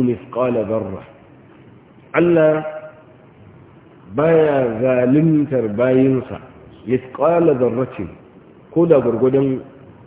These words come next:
ƙwayar zarra. "وإن تك حسنة"، in aikin nan ku da za ku aikata ya zama aiki ne na ƙwarai,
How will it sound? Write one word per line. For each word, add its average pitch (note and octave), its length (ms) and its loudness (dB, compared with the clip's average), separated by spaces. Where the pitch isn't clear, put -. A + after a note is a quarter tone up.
ƙwayar A2+ 400 0
zarra. A2+ 300 -2
"وإن D#3+ 380 0
تك G3 180 -4
حسنة"، D3 720 -2
in G3+ 380 2
aikin F3 420 0
nan D#3 140 2
ku D3+ 120 0
da B2+ 120 0
za C#3 160 2
ku C#3 140 -2
aikata A#2+ 600 -2
ya C3 180 2
zama C3+ 200 2
aiki C3+ 380 -4
ne B2+ 140 2
na C#3+ 80 2
ƙwarai, D#3+ 300 0